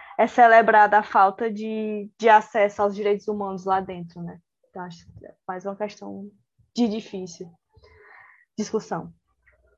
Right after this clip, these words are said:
Bom, vocês já falaram isso de, de algumas formas sobre a importância do trabalho que vocês falam, isso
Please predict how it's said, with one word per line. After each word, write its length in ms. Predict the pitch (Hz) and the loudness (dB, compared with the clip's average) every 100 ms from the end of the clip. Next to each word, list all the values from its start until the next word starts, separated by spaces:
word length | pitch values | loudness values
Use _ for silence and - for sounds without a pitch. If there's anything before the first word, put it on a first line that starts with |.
| _ _ | _ _
Bom, 400 | 220 269 202 180 _ _ | 2 4 4 -4 _ _
vocês 400 | _ _ - 254 | _ _ 0 4
já 140 | 269 | 4
falaram 500 | 269 269 240 233 233 | 4 2 4 2 0
isso 460 | 240 - 233 220 226 _ _ _ | -8 -6 -6 -6 -12 _ _ _
de, 420 | 208 196 202 202 | -14 -10 -6 -8
de 100 | 190 | 0
algumas 400 | 208 208 208 208 | 0 0 -2 -6
formas 320 | - 220 240 | -2 -2 -2
sobre 200 | 233 208 | -6 -4
a 20 | 220 | -4
importância 580 | 220 214 - 208 240 | -2 -2 -2 -6 -4
do 80 | 233 | -8
trabalho 380 | - 202 196 190 | -4 0 0 -2
que 80 | 202 | -4
vocês 380 | 208 208 208 - | -4 -2 -4 -2
falam, 400 | 190 196 202 196 | 0 0 -2 -10
isso 280 | - 202 | -10 -12